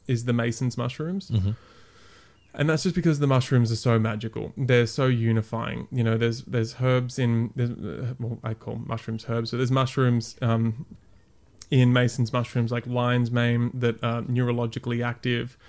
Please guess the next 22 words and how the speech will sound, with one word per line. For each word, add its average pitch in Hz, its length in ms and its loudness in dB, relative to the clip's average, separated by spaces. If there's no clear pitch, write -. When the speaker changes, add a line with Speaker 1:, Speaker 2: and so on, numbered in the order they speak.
Speaker 1:
There's 120 180 4
the 123 80 2
reishi 120 440 0
mushroom, 117 600 0
which 117 140 -4
is 113 100 0
known 117 300 2
as 117 100 -2
the 120 80 -2
mushroom 117 460 -2
of 113 160 -2
immortality, 117 800 -2
um, 113 300 -6
spiritual 117 500 -2
potency, 117 720 -6
which 123 360 -4
is, 113 420 -2
you 120 80 -4
know, 113 160 -4
getting 139 220 -2
in 123 180 2
immunologically, 123 800 0